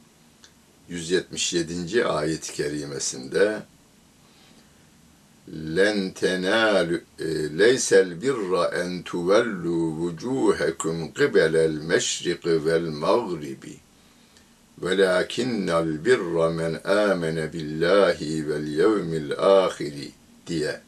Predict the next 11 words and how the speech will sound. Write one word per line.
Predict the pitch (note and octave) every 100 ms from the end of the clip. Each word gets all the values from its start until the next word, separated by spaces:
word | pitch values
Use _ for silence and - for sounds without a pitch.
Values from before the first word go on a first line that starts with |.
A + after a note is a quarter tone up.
| _
devam | - D2+ E2 F#2+ D#2+
eden | C2+ D#2+ A#2+ C#2 - _ _ _ _ _ _ _ _ -
ayet-i | D#2+ D#2 D#2 C#2+ -
kerimede | C#2+ D2 C#2 C#2+ D2 C#2
Rabbimiz | - - E2 D#2 F#2 - - - _ _ _ _ _ _ _ _ _ _ _
o | - A2 G2 D#2+
iyiliğe | - F#2+ F#2 F2 F2+ F2 F2 E2 -
erişmenin | E2 D#2+ - E2+ D#2 D#2+ G#2 B2 F2
yolunu | D#2 F2 F2 F#2+ G2+
gösteriyor. | D2 - - C#2 D#2+ F2 G#2+ A#2 - - _ _
Başta | - E2 - - F#2+ -